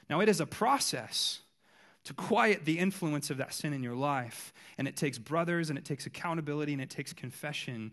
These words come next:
and it takes hard work. But the freedom that comes is victory. This is how God wants us to live. Not consumed by a master that has been put to death. There is no condemnation.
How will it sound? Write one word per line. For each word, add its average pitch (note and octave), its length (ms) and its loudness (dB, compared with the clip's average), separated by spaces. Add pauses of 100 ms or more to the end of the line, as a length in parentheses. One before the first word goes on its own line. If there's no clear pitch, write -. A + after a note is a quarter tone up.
(200)
and C3 80 -4
it - 60 -8
takes C3+ 220 -4
hard E3 460 -4
work. C#3+ 360 -2 (200)
But C#3+ 140 -2
the D3 80 -2
freedom G3 540 2
that C3+ 140 -6
comes C3+ 800 -4 (840)
is A2+ 120 -8
victory. G#2+ 640 -6 (220)
This F#3+ 240 2
is F3 100 0
how D3+ 160 0
God C3+ 240 -4
wants C3+ 220 -6
us C3+ 120 -6
to B2+ 120 -8
live. C3+ 340 -6 (1200)
Not F3+ 160 0
consumed F#3 500 0
by D3+ 140 4
a D3 60 2
master E3 400 2
that C#3 100 0
has C3+ 100 -2
been B2 160 -4
put F3+ 300 -4 (200)
to F3+ 80 -4
death. C#3+ 440 2
There C3 120 -2
is B2+ 120 -4
no F3+ 220 6
condemnation. C3 920 -4